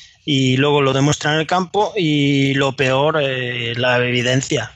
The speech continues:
Mm, fallar tantos goles, ya yo no lo achaco a la mala suerte. Cuando, la mala suerte es cuando tiramos largueros, postes, pero si son fallos individuales es definición. Y la calidad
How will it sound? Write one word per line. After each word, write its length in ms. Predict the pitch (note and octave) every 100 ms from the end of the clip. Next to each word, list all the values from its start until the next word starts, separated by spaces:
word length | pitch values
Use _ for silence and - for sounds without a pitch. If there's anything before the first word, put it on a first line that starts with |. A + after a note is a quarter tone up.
| -
Mm, 880 | C3 B2+ B2+ B2+ B2+ C3 C3 C3 B2+
fallar 440 | - C3 B2+ C#3
tantos 400 | D3 D3+ C#3+ C#3+
goles, 540 | C#3 D3+ D#3+ F3 - - - - -
ya 440 | D3 D3+ D3 D3+
yo 160 | D3 D3+
no 80 | D3+
lo 120 | C#3+
achaco 420 | B2+ - C3+ C#3
a 60 | A#2+
la 60 |
mala 160 | A#2+ A#2
suerte. 300 | C#3+ B2+ - - _ - - -
Cuando, 460 | B2+ B2 B2 B2
la 100 | B2
mala 180 | C3 D3
suerte 580 | - D#3 D3+ F3 D#3+ D3+
es 100 | C#3
cuando 240 | - C#3+
tiramos 640 | B2+ D3 D3+ B2 B2 A#2 A2
largueros, 460 | A#2 G#2+ F#3+ C#3 -
postes, 380 | G3 G3 B2+
pero 180 | A#2 A#2+
si 320 | A2+ C3+ C3
son 220 | B2 D3 C#3+
fallos 400 | D3+ D3 C3+ C#3+
individuales 600 | C3 C3+ C#3 D3+ D3 C3+
es 360 | B2+ - - -
definición. 760 | D3 B2+ A#2+ B2 A#2 C3+ A2+ - - - - - - -
Y 80 | C#3+
la 140 | C#3
calidad 480 | C#3 C#3 D3 D3+